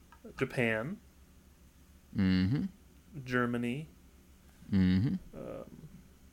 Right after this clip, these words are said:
Speaker 1: Bulgaria.
Speaker 2: Mm-hmm. Wow, I'm surprised you got that
Speaker 1: Yeah,
Speaker 2: one.
Speaker 1: um, I remember seeing that. Um,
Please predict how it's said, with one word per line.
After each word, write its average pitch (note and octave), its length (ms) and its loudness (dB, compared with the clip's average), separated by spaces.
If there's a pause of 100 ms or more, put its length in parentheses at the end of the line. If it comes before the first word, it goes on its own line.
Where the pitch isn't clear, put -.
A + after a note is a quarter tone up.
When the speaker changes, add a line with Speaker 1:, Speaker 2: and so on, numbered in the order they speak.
(360)
Speaker 1:
Bulgaria. A#2+ 720 2 (1080)
Speaker 2:
Mm-hmm. G2 420 6 (800)
Wow, A#2+ 240 12
I'm F2+ 160 6
surprised A#2 360 4
you F#2+ 60 2
got F#2+ 180 6
that A#2+ 140 8
Speaker 1:
Yeah, A#2+ 60 6
Speaker 2:
one. E2+ 240 2
Speaker 1:
um, A#2+ 400 -4
I A#2 40 -8
remember A#2 240 -10
seeing A#2 260 -12
that. A#2 140 -10 (580)
Um, A#2 540 -4